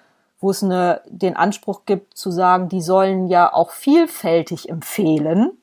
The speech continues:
und um dann eben nicht in so eine Filterbubble zu führen. Da ist sozialwissenschaftliche Expertise gefragt, zu sagen, „Okay, was verstehen wir denn eigentlich unter Vielfalt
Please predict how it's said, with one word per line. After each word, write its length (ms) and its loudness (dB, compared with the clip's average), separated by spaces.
und 240 -4
um 200 0
dann 180 0
eben 240 0
nicht 220 -2
in 100 -2
so 80 -8
eine 120 -8
Filterbubble 560 -2
zu 160 -12
führen. 420 -8
Da 120 2
ist 120 -2
sozialwissenschaftliche 1080 -2
Expertise 580 -4
gefragt, 520 0
zu 140 -8
sagen, 340 2
„Okay, 320 0
was 260 0
verstehen 640 0
wir 100 4
denn 200 0
eigentlich 420 -6
unter 240 -10
Vielfalt 720 -4